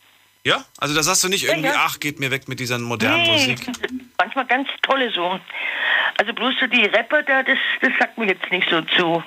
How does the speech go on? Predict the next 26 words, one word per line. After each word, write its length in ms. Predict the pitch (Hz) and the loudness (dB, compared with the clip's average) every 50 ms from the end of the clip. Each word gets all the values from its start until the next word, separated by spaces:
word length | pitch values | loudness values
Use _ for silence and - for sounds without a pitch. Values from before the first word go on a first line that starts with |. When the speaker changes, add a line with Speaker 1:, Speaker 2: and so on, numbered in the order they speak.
| - - | -8 -12
Speaker 2:
<laughs> 160 | - - - - | -10 -12 -2 -2
Speaker 1:
Gu-, 80 | 208 | 0
gucken 320 | 208 - 127 - 147 151 151 | 0 0 -4 -2 0 0 2
wir 60 | 143 | 2
doch 60 | 135 | 2
mal 160 | 123 120 110 104 | 2 0 0 0
gerade 260 | 98 98 98 95 95 | 2 0 0 0 0
hier. 300 | 85 87 87 82 78 76 | -2 -2 -2 -2 -2 -2
Wen 100 | 101 107 | -2 0
haben 140 | 113 110 101 | 0 0 0
wir 80 | 92 80 | 0 0
denn? 180 | 76 71 76 | 0 -2 -2
Hier, 240 | 71 110 151 107 - - - | -2 0 0 0 -2 0 2
Ed 200 | - 156 175 165 | 2 2 4 4
Sheeran 340 | - - 165 147 104 82 78 | 2 2 2 0 -2 -2 -4
ist 160 | 65 104 - | -2 -2 -2
dreißig 440 | - - 113 113 127 - - 120 107 | 0 2 2 2 4 2 0 0 0
Jahre 260 | 113 107 101 95 92 | 2 2 2 2 0
jung. 240 | 85 76 76 82 - - | -2 -2 -2 -4 -4 -2
Kennst 240 | - 143 170 - | -2 -2 0 0
du 60 | - - | -2 -2
den? 180 | - - - | -2 -2 0
Sagt 220 | - - 123 - - | 0 0 0 -2 -2
dir 40 | |
das 200 | 113 85 - - | -2 -2 -2 -2
was? 240 | - - - - - | -4 -4 -8 -8 -8